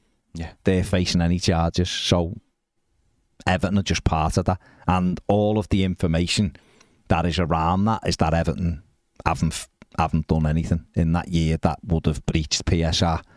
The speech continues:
Speaker 2: So they're unlikely to face any kind of charge. And then there's a further issue with that is,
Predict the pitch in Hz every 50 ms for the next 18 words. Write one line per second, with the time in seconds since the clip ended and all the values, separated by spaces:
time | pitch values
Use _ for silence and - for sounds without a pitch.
0 | - - _ _ - - 90 82 73 - 85 73 76 76 78 76 71 73 57 73
1 | 73 - 90 - - 78 76 - 73 67 69 76 78 - 90 85 85 80 87 -
2 | - 98 95 104 123 - - - - _ - - - - - - - 92 90 92
3 | 92 90 95 85 98 98 - - - - 101 95 95 95 95 87 107 98 110 107
4 | - - 117 110 107 110 - - 107 87 82 80 80 78 -